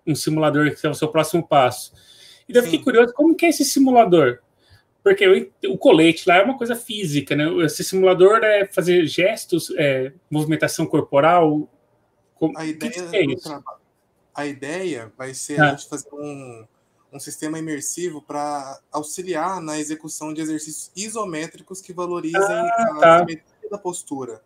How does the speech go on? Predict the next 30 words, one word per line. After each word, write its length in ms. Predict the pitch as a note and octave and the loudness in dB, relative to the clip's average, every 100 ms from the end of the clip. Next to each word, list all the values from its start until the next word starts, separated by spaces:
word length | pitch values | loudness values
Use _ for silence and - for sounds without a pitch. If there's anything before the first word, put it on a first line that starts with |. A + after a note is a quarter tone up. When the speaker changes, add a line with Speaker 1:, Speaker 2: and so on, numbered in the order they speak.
| _ _ _ _ _ _ | _ _ _ _ _ _
Speaker 2:
né? 160 | C3 C#3 | -16 -14
Então, 200 | D3 D3+ | -10 -10
a 60 | D3 | -8
gente 180 | D#3 | -10
quer 140 | - E3 | -10 -10
distanciar 540 | - F3 E3 - E3+ | -10 -10 -10 -8 -8
o 60 | F#3+ | -8
usuário 440 | F3+ D#3+ D3 C#3+ | -8 -6 -6 -8
da 120 | C#3+ | -12
dor, 560 | C#3 C3+ D3+ F3+ F3+ F3+ _ _ _ | -12 -8 -6 -4 -6 -10 _ _ _
do 80 | C#3+ | -10
desconforto 1080 | - - D3+ D3+ C#3+ D3 F3 F#3 F#3+ F#3 F3 _ _ _ | -10 -10 -12 -12 -10 -6 -6 -8 -8 -8 -8 _ _ _
e 60 | - | -16
tentar 300 | D#3 D3+ D#3+ | -12 -10 -12
trazer 300 | E3 D#3+ D#3 | -10 -10 -8
um 40 | |
maior 220 | D#3 D#3 | -8 -6
nível 220 | E3 D#3+ D#3 | -8 -8 -10
de 100 | - | -10
tolerância 600 | D3+ D3+ C#3+ D3+ F3 F#3 | -8 -8 -6 -8 -8 -10
e 40 | |
precisão 600 | F#3 E3+ F#3 D#3+ D#3 E3 | -12 -12 -10 -8 -8 -10
pro 100 | E3+ | -12
movimento 560 | F3 F3 F3+ F3 F#3 F#3 | -10 -10 -10 -12 -12 -14
e, 40 | |
consequentemente, 840 | - F#3+ F#3+ F#3 F3+ E3+ E3+ F3 | -16 -16 -14 -14 -14 -14 -14 -14
melhorar 260 | F3+ F3+ F3 | -10 -8 -6
o 60 | E3+ | -8
processo 420 | F3+ F3 F3+ - | -10 -12 -12 -12
terapêutico. 720 | F3 F#3 D#3 D3 D3 - | -12 -10 -8 -8 -8 -20